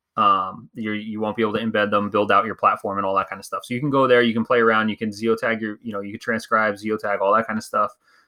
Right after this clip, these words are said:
Um, and then, um, you know, when you wanna up, when you wanna up level and start embedding and going into,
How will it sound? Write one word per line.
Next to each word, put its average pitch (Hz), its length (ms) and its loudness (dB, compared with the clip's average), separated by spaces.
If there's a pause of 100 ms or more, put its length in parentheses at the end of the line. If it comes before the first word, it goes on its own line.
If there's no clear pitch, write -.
(140)
Um, 98 580 4 (280)
and 107 240 0
then, 104 340 -2
um, 95 520 -2 (260)
you 117 100 -4
know, 101 120 2
when 104 180 0
you 107 80 2
wanna 107 200 4
up, 110 260 0
when 110 140 0
you 110 60 2
wanna 107 160 2
up 104 200 2
level 107 280 4
and 107 80 -2
start 107 260 2
embedding 104 440 0
and 98 120 -6
going 101 400 -2
into, 104 440 -2